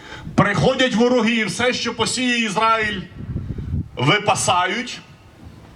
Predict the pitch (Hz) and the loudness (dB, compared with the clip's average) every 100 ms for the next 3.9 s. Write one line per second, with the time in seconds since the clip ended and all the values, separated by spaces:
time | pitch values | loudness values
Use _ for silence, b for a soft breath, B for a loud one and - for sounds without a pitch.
0 | B B B 156 127 190 180 190 180 175 | B B B 0 2 0 2 2 4 2
1 | 202 247 254 - - - - 147 170 180 | 2 -2 -4 -10 -10 -10 -2 -2 0 0
2 | 220 220 220 208 208 233 208 180 202 170 | 0 2 0 0 0 0 0 -2 0 2
3 | 165 143 156 139 110 98 85 - | 2 2 2 2 0 -2 -6 -10